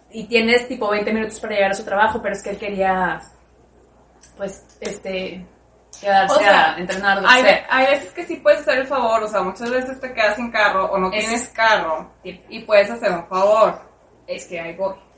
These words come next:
Speaker 1: O sea, una cosa es un favor y una cosa es, ah, bueno, pues, ya me sirvió. Y entonces se lo voy a vender como que, ay,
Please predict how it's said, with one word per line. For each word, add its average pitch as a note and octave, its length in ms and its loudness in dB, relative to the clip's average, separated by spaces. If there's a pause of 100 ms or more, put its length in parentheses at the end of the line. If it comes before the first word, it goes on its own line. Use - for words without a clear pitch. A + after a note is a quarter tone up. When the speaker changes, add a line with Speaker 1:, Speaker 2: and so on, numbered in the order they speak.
(200)
Speaker 1:
O G3+ 80 -8
sea, F#3+ 320 -8
una A3+ 280 -6
cosa A#3 440 -2
es - 300 -8
un G#3+ 200 -8
favor A3 460 2
y G3 140 -6
una F3 200 -4
cosa F#3+ 420 0
es, G3 220 0
ah, G3+ 120 4
bueno, G#3+ 320 2
pues, F3+ 360 -4 (180)
ya F3 340 2
me F#3+ 180 -4
sirvió. G3+ 440 -2 (200)
Y B3+ 100 2
entonces C#4+ 400 4
se C#4+ 80 4
lo B3+ 120 6
voy A3+ 120 4
a A#3 80 2
vender C4 340 4
como B3+ 280 0
que, A#3+ 80 -6
ay, A3 320 4